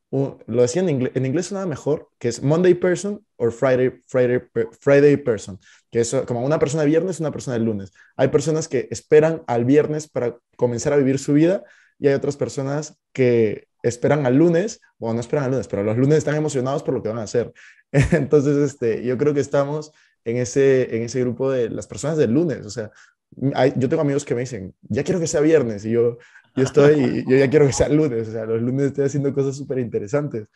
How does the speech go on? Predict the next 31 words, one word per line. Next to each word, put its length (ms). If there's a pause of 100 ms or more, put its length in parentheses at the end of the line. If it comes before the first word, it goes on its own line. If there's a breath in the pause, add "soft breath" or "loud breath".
(440 soft breath)
Entonces, 580
este, 680
eso 380
es 140
un 80
buen 120
concepto. 580 (500 soft breath)
Yo, 160
yo 180
quería, 240
yo 180
quería 160
llevarlo, 520
llevar 320 (140)
el, 160
el 180
podcast 320
hacia, 480 (160)
hacia 240
un 160
lado, 180
y 80
es 160 (420 soft breath)
el 140
tema 180
del 100
fracaso, 560
porque 200
hay 60
muchas 280
personas 560